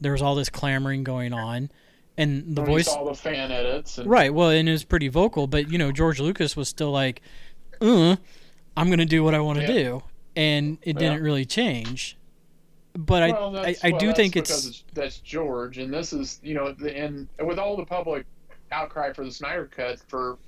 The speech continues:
Speaker 2: a long time now, it didn't really get the legs until the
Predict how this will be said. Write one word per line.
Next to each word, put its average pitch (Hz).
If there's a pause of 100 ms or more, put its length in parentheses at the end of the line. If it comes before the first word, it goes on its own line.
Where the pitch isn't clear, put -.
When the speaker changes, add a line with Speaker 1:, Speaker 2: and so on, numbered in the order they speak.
Speaker 2:
a 131
long 135
time 165
now, 120 (1200)
it 147
didn't 165
really 151
get 147
the 139
legs 147
until 135
the 131